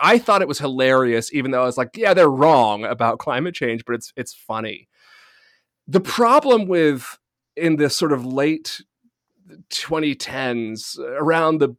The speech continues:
the Trump era, right? So, like, mid twenty tens, I should say, right? Um, the problem with that era is,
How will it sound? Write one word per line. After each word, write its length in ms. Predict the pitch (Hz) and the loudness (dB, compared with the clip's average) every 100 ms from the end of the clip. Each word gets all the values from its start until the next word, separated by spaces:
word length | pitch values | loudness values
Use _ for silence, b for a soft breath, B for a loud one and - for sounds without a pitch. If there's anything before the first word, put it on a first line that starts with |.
| - | -6
the 140 | 135 | -4
Trump 460 | 127 - 143 123 117 | -4 -4 -2 -2 -4
era, 380 | 95 92 71 107 | -6 -6 -8 -6
right? 240 | 117 117 | -6 -4
So, 140 | 135 | -4
like, 180 | 120 117 | -4 -2
mid 200 | 135 135 | -2 -2
twenty 240 | - 113 110 | -4 -8 -6
tens, 260 | 107 101 | -8 -10
I 60 | 90 | -12
should 240 | - - | -16 -20
say, 180 | - - | -20 -18
right? 280 | 113 113 110 b b b b _ | -14 -14 -14 b b b b _
Um, 560 | 139 127 113 113 117 120 _ _ | 2 4 4 0 -4 -8 _ _
the 160 | - 160 | -8 -8
problem 420 | - 220 262 311 | -4 -2 0 0
with 140 | 180 151 | 0 0
that 180 | 131 | 0
era 480 | 101 113 107 92 - _ | 0 -4 -4 -6 -12 _
is, 280 | 147 127 | -4 -4